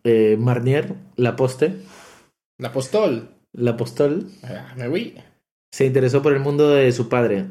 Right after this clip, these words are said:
Speaker 1: Empezó a probar, a experimentar, manipular pieles de naranja exóticas, coñac, y lo encontró. Así que reunió a toda la familia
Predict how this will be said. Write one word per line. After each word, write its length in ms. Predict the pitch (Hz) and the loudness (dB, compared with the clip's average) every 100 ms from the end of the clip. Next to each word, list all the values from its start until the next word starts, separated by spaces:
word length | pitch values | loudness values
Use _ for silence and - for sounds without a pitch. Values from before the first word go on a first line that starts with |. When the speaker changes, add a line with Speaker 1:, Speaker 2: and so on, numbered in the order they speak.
| - | -2
Speaker 1:
Empezó 300 | 123 117 131 | 0 0 2
a 20 | |
probar, 300 | 127 127 131 | 2 2 2
a 20 | |
experimentar, 720 | 131 123 113 104 127 139 139 | 0 0 -2 -2 0 0 0
manipular 480 | 127 120 110 117 123 | 0 0 2 0 2
pieles 220 | 127 127 | 2 2
de 80 | 123 | 2
naranja 400 | 117 117 123 120 | 0 -2 -2 -2
exóticas, 640 | 107 - 143 143 135 139 127 | -2 0 0 -2 -2 -2 -2
coñac, 580 | 120 113 131 170 190 - - _ _ _ _ _ _ | -2 0 0 -2 -6 -12 -20 _ _ _ _ _ _
y 80 | 131 | 0
lo 140 | 120 120 | 2 2
encontró. 540 | 110 104 131 123 - - - _ _ _ _ | 0 -4 -2 -2 -4 -18 -20 _ _ _ _
Así 320 | 104 - 131 | -8 -2 -2
que 960 | 135 131 131 127 120 113 107 104 101 - | 0 2 4 4 4 2 2 0 -4 -6
reunió 720 | 123 123 117 113 123 135 135 | -4 0 0 2 2 2 2
a 160 | 127 123 | 0 0
toda 260 | 131 131 | 0 2
la 140 | 127 120 | 2 0
familia 560 | 120 127 147 165 190 | -2 -2 -2 -4 -4